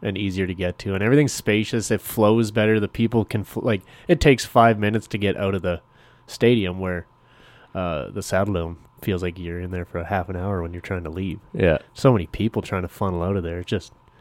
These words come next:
Speaker 1: it's, that's an annoying part.
Speaker 2: Yeah,
Speaker 1: But
Speaker 2: absolutely.
Speaker 1: not a big people person, you know?
Speaker 2: Yeah,
Speaker 1: Big
Speaker 2: crowds.
Speaker 1: crowds kinda
Speaker 2: Crowds,
Speaker 1: suck.
Speaker 2: not a fan of crowds.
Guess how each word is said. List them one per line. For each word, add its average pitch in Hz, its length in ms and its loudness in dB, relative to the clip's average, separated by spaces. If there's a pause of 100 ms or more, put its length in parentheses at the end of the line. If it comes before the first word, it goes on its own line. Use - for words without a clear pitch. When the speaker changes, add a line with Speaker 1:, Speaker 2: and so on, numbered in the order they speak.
(140)
Speaker 1:
it's, - 200 -8
that's 104 420 -2
an 90 100 -6
annoying 85 360 -6
part. 85 260 -4
Speaker 2:
Yeah, 90 220 8
Speaker 1:
But 85 60 8
Speaker 2:
absolutely. 80 560 2 (680)
Speaker 1:
not 110 160 4
a 92 40 0
big 85 340 -2
people 85 340 -10
person, - 380 -12
you 85 80 -2
know? 85 180 -4 (140)
Speaker 2:
Yeah, 92 220 8
Speaker 1:
Big 131 140 8
Speaker 2:
crowds. 113 220 8
Speaker 1:
crowds 101 360 2
kinda - 120 -20
Speaker 2:
Crowds, 107 280 6
Speaker 1:
suck. 82 80 -2
Speaker 2:
not 104 120 6
a 90 40 4
fan 85 220 2
of 78 60 -2
crowds. 76 420 -2